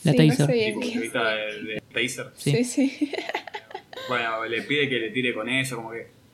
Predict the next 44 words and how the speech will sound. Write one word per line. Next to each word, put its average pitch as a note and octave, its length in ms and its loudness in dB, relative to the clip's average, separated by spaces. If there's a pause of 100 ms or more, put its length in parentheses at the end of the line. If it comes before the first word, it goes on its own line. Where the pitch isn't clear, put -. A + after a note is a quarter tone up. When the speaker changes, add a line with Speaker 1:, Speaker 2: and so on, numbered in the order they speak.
(220)
Speaker 3:
el, A#2+ 420 -6
el A#2+ 180 -6
personaje C3 720 -6
pasa - 500 -2
de G#2+ 340 -6
la G#2 120 -4
frialdad A#2 300 -4
absoluta, A#2+ 640 -6 (420)
que C3+ 200 -2
de A#2+ 80 4
hecho D3+ 180 0
no C#3 80 0
sabe D#3+ 180 0
ni, A#2 240 0
ni A2 100 -8
hablar A2+ 220 -2
con B2 140 -2
la G2 60 -4
esposa, C3 320 -2
es G#2 60 -10
muy B2+ 120 2
gracioso B2 320 -2
esto, G#2+ 120 -8
como G#2 180 -8
que G#2 100 -8
la G#2 120 -6
primera A#2+ 240 -2
escena C3+ 220 -4
con A#2 140 -6
la A#2 60 -12
esposa C#3 320 -4
están A#2+ 180 -6
hablando A#2+ 320 -2
y A#2+ 40 -2
parece A#2 360 -4
que, G2+ 440 -6 (460)
que B2+ 100 -4
se A#2 80 -2
subió B2 220 -2
el A#2+ 60 -4
taxi B2 300 -4
con A2+ 280 -8
una A#2+ 200 -6
desconocida, A2+ 520 -6